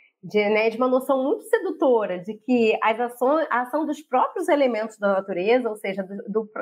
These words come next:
dos próprios ecossistemas naturais, seriam capazes de mitigar os estragos causados pela ação do homem no planeta.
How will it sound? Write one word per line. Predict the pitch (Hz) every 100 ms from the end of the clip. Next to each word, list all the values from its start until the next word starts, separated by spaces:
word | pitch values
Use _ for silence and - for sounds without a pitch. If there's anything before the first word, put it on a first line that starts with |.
| -
dos | 226
próprios | - 269 349 262
ecossistemas | 269 - 392 - 285 - 202 202
naturais, | 202 202 269 226 196 247 - _ _ _ _ _
seriam | - 415 320 285 302 349 -
capazes | 370 381 - 220 208 226 262 240
de | 277
mitigar | 269 294 - - 233 190 196 233 -
os | 233 220
estragos | 254 - 185 185 214 -
causados | 240 226 220 170 170 214
pela | - 226
ação | 240 233
do | 240
homem | 269 196 196
no | 202
planeta. | 240 554 - -